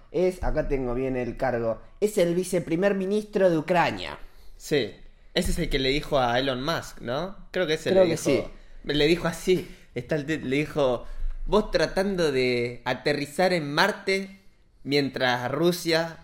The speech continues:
Speaker 2: aterriza en Ucrania", tipo algo así le dijo.
Speaker 1: Sí.
Speaker 2: "Vos
Speaker 1: La va a
Speaker 2: tratando
Speaker 1: apurar.
Speaker 2: de, sí, a no sé qué,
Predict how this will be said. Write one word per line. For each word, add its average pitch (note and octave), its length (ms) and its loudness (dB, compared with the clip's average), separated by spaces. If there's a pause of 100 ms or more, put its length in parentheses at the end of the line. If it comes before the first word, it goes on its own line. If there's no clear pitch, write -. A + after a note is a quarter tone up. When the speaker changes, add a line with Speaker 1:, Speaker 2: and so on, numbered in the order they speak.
(160)
Speaker 2:
aterriza D3+ 560 0
en C3+ 80 2
Ucrania", B2 460 0
tipo C3 180 2
algo D3 140 4
así C#3+ 280 -2
le B2+ 140 2
dijo. C3+ 320 2
Speaker 1:
Sí. G#2 240 0 (280)
Speaker 2:
"Vos E3 200 4
Speaker 1:
La - 80 -14
va D3+ 80 -8
a C#3+ 60 -8
Speaker 2:
tratando D3 400 2
Speaker 1:
apurar. D#3 380 2
Speaker 2:
de, D3 160 -6
sí, D3 320 -2
a B2 140 -2
no C#3 140 -8
sé C#3+ 140 -10
qué, F3+ 340 -4